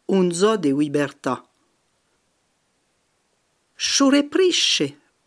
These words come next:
pe fa noaua. E pitite becce se son comporte de differente maniere. Certane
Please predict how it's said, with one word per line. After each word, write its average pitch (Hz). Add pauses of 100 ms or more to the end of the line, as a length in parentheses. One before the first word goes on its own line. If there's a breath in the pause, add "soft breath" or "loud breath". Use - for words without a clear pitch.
pe 160
fa 160
noaua. 165 (920)
E 175
pitite 208
becce 170
se -
son 170
comporte 190
de 151
differente 175
maniere. 147 (2250)
Certane 156